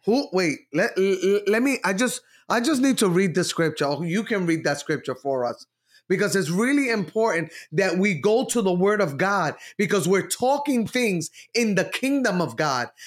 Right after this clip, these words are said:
as believers, as followers of the way. We, we're not applying the word of God to our lives. We're, we're just, you know, casting it to the side, deeming it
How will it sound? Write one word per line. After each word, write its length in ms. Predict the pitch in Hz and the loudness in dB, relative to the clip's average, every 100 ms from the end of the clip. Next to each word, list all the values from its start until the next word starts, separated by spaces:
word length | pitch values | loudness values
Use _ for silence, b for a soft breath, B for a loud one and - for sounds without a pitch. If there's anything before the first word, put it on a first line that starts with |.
| B | B
as 200 | 202 202 | -2 -2
believers, 680 | 135 175 160 196 269 202 170 | 0 2 2 2 0 0 -2
as 240 | - 160 - | -2 -4 -6
followers 720 | - 233 262 277 247 226 170 - | -2 0 2 2 2 0 0 -2
of 240 | 208 165 | 0 0
the 100 | 175 | 0
way. 540 | 160 170 185 220 240 b b b 165 | 2 2 2 0 -4 b b b -2
We, 240 | 208 254 | 0 2
we're 240 | 214 233 | 2 2
not 380 | 269 311 320 247 | 4 2 2 -2
applying 560 | - 247 240 294 277 220 | -2 0 0 2 0 2
the 120 | 202 | 2
word 220 | 190 202 | 2 2
of 160 | 208 160 | 0 0
God 420 | 202 220 202 170 B B - | 0 2 0 -2 B B -2
to 160 | 226 196 | 0 2
our 120 | 190 | 2
lives. 540 | 196 233 175 135 117 - _ _ | 2 2 0 -2 -6 -16 _ _
We're, 300 | 170 220 220 | 0 2 2
we're 300 | 185 214 220 | 2 2 0
just, 340 | 226 247 - - _ | 0 0 -2 -10 _
you 220 | 170 226 | -2 0
know, 300 | 208 170 156 B _ | 2 2 0 B _
casting 500 | 220 220 233 - 220 | 0 0 0 -2 -2
it 140 | 214 208 | -2 -2
to 80 | |
the 120 | 196 165 | -2 -2
side, 560 | - 190 180 156 147 | 0 0 0 0 -2
deeming 500 | 131 240 269 262 233 | 0 0 0 0 0
it 200 | 220 214 | -2 -2